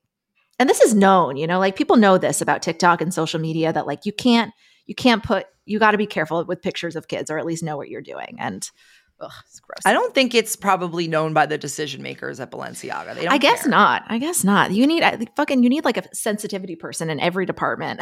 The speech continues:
Speaker 1: <laughs> every
Speaker 2: They don't seem like the type of company that would, like, listen to the intern either.
Speaker 1: Yeah, I mean, they just, didn't they just end,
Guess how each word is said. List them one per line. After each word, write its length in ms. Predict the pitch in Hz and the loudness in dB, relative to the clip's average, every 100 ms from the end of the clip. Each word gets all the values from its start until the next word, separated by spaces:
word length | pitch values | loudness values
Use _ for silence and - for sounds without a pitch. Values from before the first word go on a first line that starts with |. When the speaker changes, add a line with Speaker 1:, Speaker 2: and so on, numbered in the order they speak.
| - | -2
Speaker 1:
<laughs> 60 | |
every 380 | 175 202 202 196 | 2 2 4 4
Speaker 2:
They 100 | 226 | 4
don't 220 | 262 381 | 2 0
seem 240 | - 269 262 | -2 -4 0
like 240 | 233 220 | 2 0
the 80 | 208 | -4
type 320 | 202 196 180 | -4 -4 -4
of 140 | 180 - | -6 -8
company 420 | 160 147 170 180 | -8 -6 -8 -6
that 160 | 170 | -6
would, 120 | - 156 | -6 -6
like, 180 | 156 143 | -8 -10
listen 440 | 151 151 - 147 | -12 -12 -12 -14
to 120 | - | -14
the 120 | 143 143 | -14 -14
intern 380 | 131 - - - | -16 -18 -20 -20
either. 400 | - - - _ - | -20 -20 -20 _ 0
Speaker 1:
Yeah, 160 | 302 | 2
I 60 | 214 | 4
mean, 120 | 262 | 2
they 160 | 285 277 | 2 4
just, 380 | 208 190 - | 4 4 4
didn't 100 | 233 233 | 4 6
they 100 | 214 | 6
just 360 | - 170 196 | 4 4 4
end, 220 | 180 185 | 0 -2